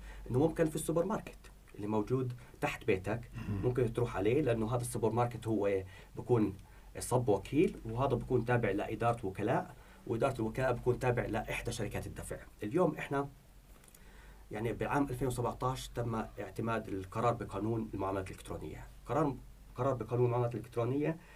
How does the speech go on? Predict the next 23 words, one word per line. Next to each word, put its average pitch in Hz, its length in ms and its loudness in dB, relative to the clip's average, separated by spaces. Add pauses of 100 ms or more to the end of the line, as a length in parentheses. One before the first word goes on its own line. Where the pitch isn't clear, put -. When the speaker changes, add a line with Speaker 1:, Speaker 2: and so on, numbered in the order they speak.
(120)
Speaker 1:
حكى 147 220 -2
عن 110 100 2
المعاملة 110 360 2
الإلكترونية 113 680 0
إنه 104 300 0 (1000)
يجوز 113 520 6 (120)
قانونيا 117 640 2 (480)
إنه 113 220 2
يكون 127 460 0
تبادل 104 440 2
البيانات - 560 -8 (460)
بين، 110 320 4 (260)
آه، 95 240 -6
إكس 131 240 0
وواي. 90 280 -8 (680)
آه، 92 260 -6
اثنين، 151 380 4
في 131 140 -4
عنا 123 160 2
دفع - 220 0
إلكتروني. 139 600 4 (500)
آه، 101 380 -4 (720)
كلف 127 480 2